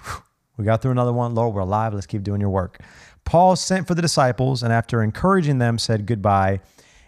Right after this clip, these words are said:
and then set out, the Bible says, for Macedonia. Now, I'm gonna give you this, like, since it's an extension, and I'm not just preaching a typical message, I can give you all the little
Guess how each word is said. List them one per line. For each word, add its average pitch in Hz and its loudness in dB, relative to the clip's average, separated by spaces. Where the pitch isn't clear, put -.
and 107 -2
then 151 0
set 151 0
out, 127 2
the 117 -4
Bible 113 0
says, 104 -2
for 123 -2
Macedonia. 101 0
Now, 110 -2
I'm - -16
gonna 147 2
give 139 4
you 123 2
this, 104 0
like, 98 -4
since 131 -4
it's 107 -8
an 104 0
extension, 90 -4
and - -12
I'm 92 0
not 92 2
just 87 -4
preaching 92 -4
a - -6
typical 92 -4
message, 92 -2
I 92 -2
can 92 -2
give 90 0
you 95 -2
all 95 2
the 90 -4
little 98 -6